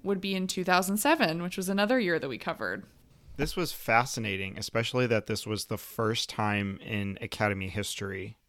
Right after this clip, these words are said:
Speaker 2: which I feel like would be much more common.
Speaker 1: Definitely. And I think a lot of times when we think of Oscar movies, still to this day, we think, you know, every year, reserve a spot for a stale or stodgy British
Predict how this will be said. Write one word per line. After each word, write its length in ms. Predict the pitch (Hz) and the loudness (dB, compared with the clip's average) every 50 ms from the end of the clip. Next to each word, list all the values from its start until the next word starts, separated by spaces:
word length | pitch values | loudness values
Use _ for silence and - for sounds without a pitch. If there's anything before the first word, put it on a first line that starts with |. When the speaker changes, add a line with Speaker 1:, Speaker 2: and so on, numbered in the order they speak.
| _ | _
Speaker 2:
which 200 | - 127 135 - 139 | -2 -2 2 4 4
I 80 | 123 | 2
feel 260 | - - 139 139 139 | 4 4 4 4 6
like 180 | 135 127 117 - | 6 6 4 4
would 200 | 123 117 107 107 | 2 -2 0 0
be 260 | 120 113 107 104 104 - | 2 2 2 2 0 0
much 460 | 110 110 110 113 117 117 - - - | -2 0 2 2 2 2 0 -2 0
more 180 | 113 113 107 | 2 2 2
common. 680 | 101 - - 98 104 101 98 92 90 87 87 90 90 95 - - - - - - | 2 0 -2 0 0 0 0 0 -2 -4 -6 -8 -10 -10 -14 -18 -20 -20 -10 -4
Speaker 1:
Definitely. 600 | - 247 254 254 226 185 165 165 165 160 - - | -4 -2 -2 -2 -2 -4 -4 -6 -8 -8 -8 -6
And 280 | - 196 196 202 185 - - - - _ - | -4 -4 -4 -4 -4 -8 -10 -18 -16 _ -2
I 100 | 202 202 | -2 0
think 240 | 208 - 262 262 277 | 0 2 0 0 2
a 40 | 277 | 4
lot 180 | 226 202 196 233 | 4 4 6 4
of 60 | 277 | 4
times 320 | - 247 208 190 196 185 | 2 2 2 2 2 0
when 160 | 185 190 185 180 | -2 -2 -2 -2
we 140 | 190 190 | -2 -4
think 240 | 190 - 202 190 185 | -4 -4 -4 -2 -2
of 100 | 190 185 | -2 -2
Oscar 380 | - 165 185 220 - - 196 185 | -2 0 0 -2 -2 -2 -4 -2
movies, 600 | 180 175 170 165 180 180 185 190 202 - - - _ _ _ _ - | -2 -2 -4 -4 -4 -4 -4 -4 -4 -4 -6 -8 _ _ _ _ -8
still 360 | - - - 202 202 196 190 | -8 -4 0 2 4 2 2
to 120 | 196 202 | 0 -2
this 220 | 185 185 185 - - | -4 -2 -4 -2 2
day, 320 | 208 214 208 196 196 185 | 4 4 4 4 4 2
we 200 | 185 185 196 190 | 0 0 -2 -4
think, 480 | - - - 180 185 190 196 - - _ _ _ _ _ _ - - - | -4 -4 -4 -2 -2 -2 -4 -6 -12 _ _ _ _ _ _ -20 -14 -8
you 100 | 196 196 | -6 -4
know, 260 | 185 175 165 170 160 - - | -4 -2 -2 -2 -2 0 0
every 300 | 196 196 185 202 202 208 | 0 0 0 0 -2 -2
year, 480 | 196 202 214 214 190 180 180 180 180 - _ - | -2 -2 -2 -2 0 0 -2 -2 -6 -10 _ -4
reserve 520 | 190 196 208 202 185 180 196 196 196 190 185 | 0 2 2 2 2 2 2 2 2 2 0
a 60 | 190 | -2
spot 500 | - - - 202 196 196 190 - - - | -2 0 0 2 2 4 2 0 -2 -4
for 280 | - - 185 185 180 | -4 -2 0 2 2
a 100 | 180 180 | 2 0
stale 720 | 180 - - - - 185 185 185 185 185 185 185 180 180 180 | 0 -2 -2 0 2 2 4 6 6 6 6 4 4 4 2
or 160 | - 180 180 | 2 0 0
stodgy 600 | 185 - - - - 175 180 180 180 185 185 185 | 0 -2 0 2 4 4 4 4 2 2 -2 -2
British 600 | 180 - - 180 180 180 185 180 - - - - | -2 -2 -2 0 2 4 4 2 2 0 -2 -4